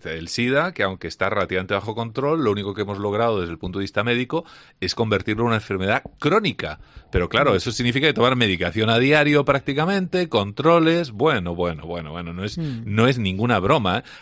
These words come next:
Speaker 1: Amén de herpes genital y otro montón de historias. Pero el tema de,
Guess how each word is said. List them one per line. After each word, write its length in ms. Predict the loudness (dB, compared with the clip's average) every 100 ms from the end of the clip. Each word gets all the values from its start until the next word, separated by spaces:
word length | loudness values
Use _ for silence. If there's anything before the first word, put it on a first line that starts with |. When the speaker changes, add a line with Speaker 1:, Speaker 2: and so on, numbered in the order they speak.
| -8
Speaker 1:
Amén 560 | -2 0 2 2 0 0
de 280 | 2 2 2
herpes 480 | 0 0 0 0 0
genital 720 | -2 0 2 2 4 2 -2
y 180 | -4 -2
otro 240 | 0 0 -2
montón 260 | -2 -6 -6
de 60 |
historias. 420 | -8 -8 -8 -10 -16 -20 -20 0
Pero 260 | 4 4 2
el 260 | -2 0
tema 320 | 0 0 0 0
de, 560 | 2 2 2 0 -4